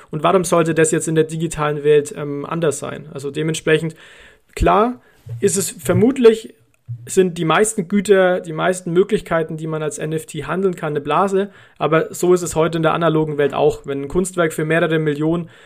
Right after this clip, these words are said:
ähm, Euro oder Dollar verkauft wird, weil jemand darin einen so hohen Wert sieht, dann ist es, denke ich, in de-, in dem Sinne völlig, völlig in Ordnung. Und warum sollte das auch nicht in der digitalen Welt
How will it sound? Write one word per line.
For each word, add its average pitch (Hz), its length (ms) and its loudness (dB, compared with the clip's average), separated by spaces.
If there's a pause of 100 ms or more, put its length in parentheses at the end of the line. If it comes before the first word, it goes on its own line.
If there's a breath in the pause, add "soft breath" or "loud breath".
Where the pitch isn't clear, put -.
(240 loud breath)
ähm, 147 140 -8
Euro 175 420 2
oder 139 240 0
Dollar 160 260 2
verkauft 165 520 0
wird, 160 240 2 (600)
weil 139 180 0
jemand 160 320 2
darin 160 340 0
einen 156 340 -4
so 165 220 -2
hohen 160 220 0
Wert 147 180 4
sieht, 190 260 -6
dann 151 100 0
ist 156 120 -6
es, 160 140 -8
denke 151 200 -6
ich, 160 80 -10
in 151 120 -10
de-, 147 120 -8
in 156 80 -10
dem 151 160 -4
Sinne 151 260 -4
völlig, 151 420 -2 (260 loud breath)
völlig 165 280 2
in 156 120 -2
Ordnung. 175 400 0
Und 156 100 -8
warum 156 240 2
sollte 147 220 0
das 147 120 -2
auch 139 180 -4
nicht 151 180 -8
in 139 80 -4
der 139 80 0
digitalen 139 560 -6
Welt - 260 -8